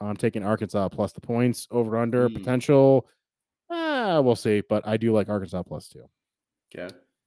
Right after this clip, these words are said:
Speaker 1: Iowa minus seven and a half at Rutgers, over under thirty-four. The only
Speaker 2: Thirty-four.
Speaker 1: re-,
Speaker 2: Jesus
Speaker 1: yeah, that, okay.
Speaker 2: Christ.
Speaker 1: So it's literally one of the lowest overs of, in history.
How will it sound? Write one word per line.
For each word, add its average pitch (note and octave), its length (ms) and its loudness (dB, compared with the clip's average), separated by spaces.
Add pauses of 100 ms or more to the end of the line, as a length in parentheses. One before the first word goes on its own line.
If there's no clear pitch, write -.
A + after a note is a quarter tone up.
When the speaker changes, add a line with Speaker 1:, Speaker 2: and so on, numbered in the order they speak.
(480)
Speaker 1:
Iowa D3 420 6
minus B2+ 360 0
seven A#2 220 0
and G#2 100 -2
a - 20 -12
half G#2 280 -4
at F#2+ 160 -6
Rutgers, F#2+ 540 -6
over G2 280 -4
under F#2 240 -6
thirty-four. F2+ 580 -6
The G3+ 80 -8 (280)
only D#3 280 2
Speaker 2:
Thirty-four. C3+ 100 -2
Speaker 1:
re-, A2+ 200 -4
Speaker 2:
Jesus B2+ 340 -14
Speaker 1:
yeah, F3 100 6 (100)
that, E3+ 100 4
okay. D3+ 80 2
Speaker 2:
Christ. C3 180 2 (460)
Speaker 1:
So C#3+ 240 4
it's C#3 120 2
literally D3 280 8
one C3 160 4
of A2 120 0
the A2+ 140 2
lowest G2 480 0
overs F2+ 400 -8
of, F2 180 -14
in F#2 120 -20
history. - 480 -20